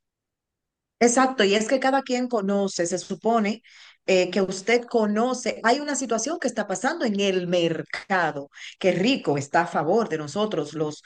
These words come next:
usuarios, pero quien realmente conoce su condición financiera es usted. Entonces,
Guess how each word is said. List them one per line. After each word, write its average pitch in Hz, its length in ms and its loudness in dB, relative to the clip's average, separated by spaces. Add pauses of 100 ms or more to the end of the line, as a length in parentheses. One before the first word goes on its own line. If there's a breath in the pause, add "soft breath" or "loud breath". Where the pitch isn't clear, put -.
(140 loud breath)
usuarios, 175 720 6
pero 165 380 6 (280 loud breath)
quien 190 320 6
realmente 240 760 6
conoce 196 960 0 (480)
su 240 260 4
condición 226 580 4
financiera 196 480 2
es 170 120 -2
usted. 131 420 -4
Entonces, 175 640 2